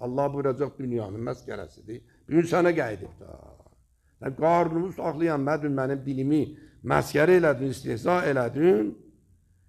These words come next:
Bir dəfə ələnən gəlib orucun yeyək. Bu istehza edindi, amma düşmənin nidasına ləbbeç deyib. Düşmən deyib, "Sabit eləyəcək bunlar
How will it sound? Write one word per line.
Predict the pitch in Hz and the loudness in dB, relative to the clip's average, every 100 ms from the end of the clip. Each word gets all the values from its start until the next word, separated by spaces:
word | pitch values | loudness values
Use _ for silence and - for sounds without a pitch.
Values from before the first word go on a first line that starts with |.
| _ _ _ _ _ _ _ _ _ - | _ _ _ _ _ _ _ _ _ -6
Bir | 147 | 2
dəfə | 196 202 220 - - _ _ _ _ 131 | 6 8 6 4 -16 _ _ _ _ -2
ələnən | 147 165 165 196 262 240 | 2 4 6 6 4 2
gəlib | 226 233 220 165 | 4 6 6 6
orucun | 196 180 165 139 151 147 | 0 2 2 -2 -2 0
yeyək. | 135 151 143 117 95 - - | 2 4 4 2 -6 -14 -12
Bu | 147 | -6
istehza | 156 - 165 147 190 220 226 | -6 0 0 4 4 4 4
edindi, | 180 214 262 240 214 151 - | 2 2 2 0 -2 -4 -4
amma | 127 147 233 - | -6 -4 -6 -4
düşmənin | 170 - 160 170 185 311 480 240 | -8 -6 -2 2 4 4 4 4
nidasına | 220 202 170 - 143 131 | 6 4 4 -2 -4 -4
ləbbeç | 120 107 - 107 - - | -4 -8 -10 -14 -14 -20
deyib. | 92 - - _ _ _ _ _ _ - | -18 -18 -20 _ _ _ _ _ _ -6
Düşmən | 165 - 240 277 233 | -6 -2 2 2 8
deyib, | 220 170 - | 6 6 0
"Sabit | 185 226 240 | 0 0 2
eləyəcək | 226 202 196 165 180 151 | 4 6 4 4 2 0
bunlar | 156 170 | -4 -4